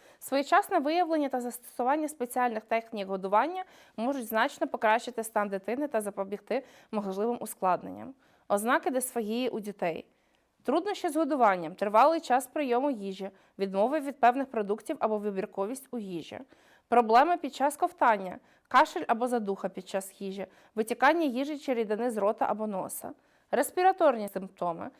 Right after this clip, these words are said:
часті інфекції дихальних шляхів, хрипи після їжі. Поведінкові ознаки, дратівливість під час годування, уникнення певних продуктів. Фізичні ознаки, недостатній набір ваги,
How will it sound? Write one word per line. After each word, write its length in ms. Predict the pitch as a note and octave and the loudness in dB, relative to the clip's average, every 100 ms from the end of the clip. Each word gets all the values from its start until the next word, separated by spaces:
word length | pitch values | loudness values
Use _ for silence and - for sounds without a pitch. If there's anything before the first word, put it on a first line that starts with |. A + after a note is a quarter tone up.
| _ _ | _ _
часті 360 | - C4 E4 - | 4 4 4 -2
інфекції 540 | C#4 C4 C4 - D4 | -2 0 0 0 -4
дихальних 420 | G#3+ B3+ C#4 B3 | -2 -2 -2 -4
шляхів, 540 | - G#3+ G#3 - F3+ A#3 _ _ | -6 -8 -8 -6 -8 -8 _ _
хрипи 380 | - G#3 G#3+ B3+ | -2 -2 0 -4
після 300 | A#3 - A3+ | -6 -4 -4
їжі. 440 | G3+ F3 F3 G#2+ - _ _ _ | -4 -8 -10 -14 -18 _ _ _
Поведінкові 680 | - D4 E4 F#4+ F4+ E4 A3 | -2 0 0 -2 0 2 4
ознаки, 540 | G3 F#3 F#3 F3+ - B3+ _ _ _ | 0 -2 -8 -10 -12 -18 _ _ _
дратівливість 680 | G#3 C#4+ D#4+ E4 F4+ G#4+ G#4+ | 2 2 2 0 2 0 -2
під 120 | C#4 | -4
час 200 | - D#4+ | 0 2
годування, 640 | D#4+ B3 G#3 G3+ G3+ G#3 A#3 _ _ - | 2 0 4 4 4 -4 -10 _ _ -4
уникнення 520 | G#3+ A#3 - D4+ B3+ | 0 0 0 -2 2
певних 380 | G#3 A3+ B3+ B3 | 2 2 0 -4
продуктів. 580 | B3+ G3 F3 - - - _ _ | -4 -2 -6 -8 -16 -16 _ _
Фізичні 600 | - D#4 D#4 C#4 - F3 | -4 0 0 -2 -4 -4
ознаки, 480 | E3 D3 - - - C#4+ _ _ _ | -4 -4 -8 -16 -16 -18 _ _ _
недостатній 640 | G#3+ A3 A3+ C#4+ E4+ F4+ | -2 -2 0 2 2 0
набір 320 | D#4 B3 C#4+ D#4 | 0 0 0 2
ваги, 420 | D4+ G#3+ G3 | 0 0 -6